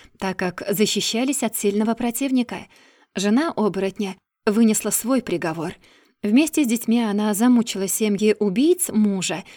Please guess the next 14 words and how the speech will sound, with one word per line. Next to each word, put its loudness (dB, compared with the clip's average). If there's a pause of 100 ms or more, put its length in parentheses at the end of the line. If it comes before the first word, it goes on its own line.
(120)
и 2
их 0
ближайших -2
родственников. -4 (640)
Дело 2
вёл -2
Артур -4
Гордон, -4 (220)
управляющий 0
в -4
то -4
время 0
следарами -4
Древона. -6